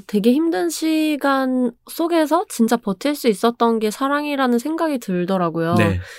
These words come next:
Speaker 1: 그러니까 정말 부모, 엄마에 대한, 가족들에 대한 나의 사랑, 혹은 또 친구들의 어떤 변함없는 지지, 또 이제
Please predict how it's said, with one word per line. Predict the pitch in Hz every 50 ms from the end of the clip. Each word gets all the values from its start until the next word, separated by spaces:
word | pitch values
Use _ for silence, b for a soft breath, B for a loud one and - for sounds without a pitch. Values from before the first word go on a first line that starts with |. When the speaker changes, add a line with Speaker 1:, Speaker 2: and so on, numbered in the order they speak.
| B B _
Speaker 1:
그러니까 | - 196 185 180 170 - _
정말 | - - 180 175 175 175
부모, | 175 - 208 202 202 202 190 185 - -
엄마에 | - 175 180 180 185 190 196 190 190 185 180 180 180 175 175
대한, | 180 180 175 175 175 170 170 175 b b b b b b _ _ _
가족들에 | - - 220 220 226 233 - - 208 202 196 185
대한 | 180 190 180 175 170
나의 | 160 156 156 160 175
사랑, | - 233 247 233 196 170 160 160 B B B B B B B B -
혹은 | 247 226 - 240 233 226 220 220 220 214 214
또 | - - 214
친구들의 | 214 - - - 339 330 330 330 - - 202 185 180 180 170 170 170 165 165 160 160 170 -
어떤 | 180 170 - - 170 165 160 160 160 160 156 156 156 165 - - 285 320 _ _ _ _ _ _
변함없는 | - - 196 190 196 190 180 170 160 160 160 160 160
지지, | - - - 190 165 - 160 147 147 - _ _ _ _ _ _ _ _ _
또 | - 226 208 196
이제 | 185 170 - 190 175 165 165 165 -